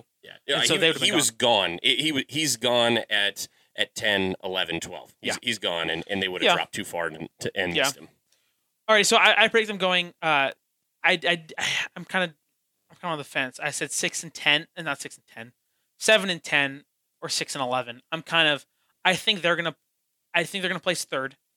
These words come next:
Speaker 2: in the division. I know that we kind of disagree on that here, but I
Speaker 1: Mm.
Speaker 2: think they're,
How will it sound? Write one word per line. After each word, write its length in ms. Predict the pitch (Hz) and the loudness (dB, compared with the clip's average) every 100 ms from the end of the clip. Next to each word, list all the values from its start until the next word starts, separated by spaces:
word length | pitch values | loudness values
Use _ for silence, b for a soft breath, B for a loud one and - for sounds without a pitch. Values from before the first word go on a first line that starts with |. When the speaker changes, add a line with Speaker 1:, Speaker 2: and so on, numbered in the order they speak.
| _ _ - | _ _ -14
Speaker 2:
in 40 | |
the 60 | 147 | -12
division. 440 | 143 127 120 123 _ _ - | -8 -6 -8 -12 _ _ -14
I 40 | |
know 120 | 151 | -6
that 100 | 151 | -6
we 160 | 143 143 | -2 -2
kind 180 | - 147 | 0 -4
of 60 | 135 | -2
disagree 720 | 139 156 143 143 143 135 127 _ _ _ _ _ - | -4 -4 -8 -10 -6 -4 -6 _ _ _ _ _ -8
on 140 | 147 | -4
that 200 | 143 131 | -2 -2
here, 320 | - 139 131 - _ _ _ _ | -4 -8 -8 -10 _ _ _ _
but 200 | 135 123 _ _ _ _ _ _ _ _ _ _ _ | -4 -4 _ _ _ _ _ _ _ _ _ _ _
I 80 | 156 | -4
Speaker 1:
Mm. 40 | - | -2
Speaker 2:
think 160 | 156 | -4
they're, 280 | 151 139 127 | -2 -2 -4